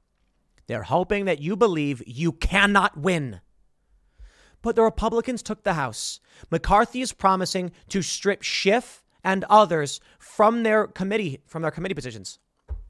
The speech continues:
Well, there you go, man. There it is. That's called victory. Now they're trying to claim Trump was a drag on the party. He wasn't. So look, the ba-, the, the, the, the German el-, elections, the Brazilian elections, I don't know what you're talking about.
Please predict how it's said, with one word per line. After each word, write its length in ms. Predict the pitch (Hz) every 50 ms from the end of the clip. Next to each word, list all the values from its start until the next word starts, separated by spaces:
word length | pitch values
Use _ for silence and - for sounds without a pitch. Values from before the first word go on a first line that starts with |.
| - _ _ _ _ _ _ _ _ _ _ _ - -
Well, 100 | 196 202
there 120 | 220 220
you 60 | 220
go, 160 | 196 220 220 214
man. 300 | 202 202 202 202 185 - _ _ _ _ _ _ _ _ _ _ _ _ _ _ _ _ _ _ _ _ _ _ _ _
There 160 | - 190 202 208
it 60 | 202
is. 300 | 190 160 135 - - - _ _ _ _ _ _ _ _ _ _
That's 120 | - 165 -
called 200 | - 202 156 139
victory. 440 | 196 202 _ - 196 160 113 107 _ _ _ _ _ _ _ _ _ _ _ _ _ - -
Now 100 | 127 151
they're 100 | 156 165
trying 180 | - 175 170
to 40 | 170
claim 320 | - - 170 175 175 160 - - _ _
Trump 240 | - - 180 - -
was 80 | 175
a 60 | 165
drag 220 | 131 165 170 165 156
on 80 | 170
the 60 | 156 135
party. 260 | - 147 147 139 139
He 80 | 175
wasn't. 460 | 185 170 175 180 160 170 156 - - _ _ _ _ _ _ _ _ _ _ _ _ _ _ _ _ - - - _ _ _ _ _ _ _ _ _ _ _ _
So 160 | - - 165 160
look, 240 | 143 131 107 - _ _ _ _ _ _ - -
the 120 | - 101 113
ba-, 300 | 107 104 113 110 123 123
the, 100 | 135 143
the, 320 | 120 107 123 117 113 107 87
the, 240 | 113 120 117 107 104 - - - - - - - - - _ _ _ _ _ _ -
the 80 | 131
German 400 | 120 - - 165 180 226 247 254
el-, 160 | 254 247 220 170
elections, 920 | 170 165 - 156 170 180 208 214 - - 233 214 220 220 226 202 156 135
the 160 | 123 135 127 95
Brazilian 540 | 98 - 123 110 92 110 160 233 269 262
elections, 460 | 254 240 240 233 - - 240 226 208 220
I 160 | - 233 202
don't 140 | 135 113 107
know 80 | 101
what 140 | 107 110 -
you're 60 | 117 -
talking 280 | - 113 101 98 104
about. 220 | 92 98 98 101